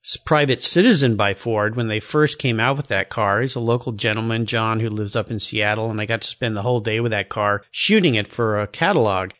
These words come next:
And I remember just sitting in it and started it up and backed it out, just experiencing that thing and seeing the painting by Camilo up on the wall. Well, this was, when did those come out? Oh five, oh six. So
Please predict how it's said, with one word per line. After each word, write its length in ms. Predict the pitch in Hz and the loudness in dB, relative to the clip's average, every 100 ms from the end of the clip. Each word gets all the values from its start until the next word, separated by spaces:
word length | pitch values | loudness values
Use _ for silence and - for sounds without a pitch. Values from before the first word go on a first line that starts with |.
| _ | _
And 500 | 123 127 123 120 120 - - | -2 2 4 2 0 -6 -4
I 80 | 123 | 0
remember 880 | 131 131 151 190 175 151 123 - - | 2 2 4 6 6 6 4 -2 -4
just 440 | 160 123 - - _ - | -2 0 -2 -4 _ -6
sitting 480 | - - 170 175 170 | -4 -2 2 4 6
in 160 | 147 131 | 6 4
it 200 | 120 117 | 0 -4
and 240 | 110 104 | -10 -6
started 480 | - - 143 147 135 | -6 0 2 4 2
it 120 | 127 | 4
up 200 | 123 120 | 2 2
and 120 | 113 | -4
backed 320 | 107 117 120 | -6 -6 -6
it 80 | 117 | -6
out, 320 | 110 123 120 - - - _ | -2 0 -2 -6 -20 -20 _
just 240 | - 139 - | -4 -2 0
experiencing 720 | - - 165 180 180 170 147 | -2 0 4 6 6 4 4
that 220 | 135 123 | 4 2
thing 240 | 139 131 | 2 2
and 100 | 120 | 0
seeing 240 | - 139 127 | 0 -2 -2
the 80 | 113 | -2
painting 420 | - 151 160 151 | 2 4 6 6
by 140 | 131 | 4
Camilo 500 | 123 127 131 143 131 | 2 2 4 6 6
up 120 | 127 | 4
on 80 | 127 | 2
the 60 | 113 | 2
wall. 520 | 113 113 120 139 147 - | 4 4 4 4 0 -4
Well, 180 | 113 | -4
this 240 | 120 165 - | -2 -2 0
was, 300 | 123 104 - | 0 0 -4
when 120 | 165 190 | -2 0
did 100 | 123 | 2
those 200 | 110 - | 2 0
come 160 | 131 | 0
out? 200 | 156 123 | 0 0
Oh 120 | 101 | -2
five, 320 | - 104 110 113 | -2 0 0 0
oh 80 | |
six. 340 | 104 156 196 - | -2 -2 -2 0
So 300 | 127 113 | 0 0